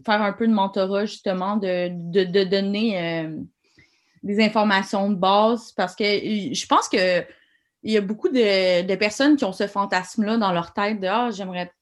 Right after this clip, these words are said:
tu sais, je couche avec plein de personnes, pourquoi je, je, je donne, je demanderais pas de l'argent en échange, pourquoi j'en, j'en ferais pas, euh, une façon de vivre ? » Puis, euh, tu sais, si, si t'as envie de te lancer, si t'es curieuse là-dedans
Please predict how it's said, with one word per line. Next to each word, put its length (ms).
tu 60
sais, 180
je 140
couche 180
avec 340
plein 220
de 80
personnes, 640
pourquoi 400
je, 180
je, 200
je 300
donne, 240
je 80
demanderais 420
pas 120
de 40
l'argent 300
en 80
échange, 380
pourquoi 180
j'en, 380
j'en 160
ferais 160
pas, 160
euh, 200
une 100
façon 360
de 100
vivre ? » 200
Puis, 260
euh, 460
tu 60
sais, 140
si, 260
si 220
t'as 100
envie 260
de 60
te 140
lancer, 340
si 120
t'es 100
curieuse 480
là-dedans 500